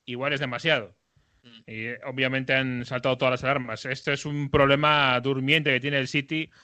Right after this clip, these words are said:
Speaker 1: o sepultado en todos los demás problemas que ha, han pasado desde entonces. Parece,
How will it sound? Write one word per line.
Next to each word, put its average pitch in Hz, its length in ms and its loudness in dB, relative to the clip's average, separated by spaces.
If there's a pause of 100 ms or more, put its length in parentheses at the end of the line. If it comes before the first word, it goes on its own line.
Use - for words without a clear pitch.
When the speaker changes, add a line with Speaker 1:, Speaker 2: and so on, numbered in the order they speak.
Speaker 1:
o 131 120 0
sepultado 139 680 0
en 135 200 -4
todos 143 180 0
los 139 140 0
demás 143 200 -2
problemas 135 400 0
que 131 140 0
ha, 131 300 0
han 135 240 -6
pasado 135 260 -2
desde 127 120 -4
entonces. 135 560 -6 (640)
Parece, 127 960 2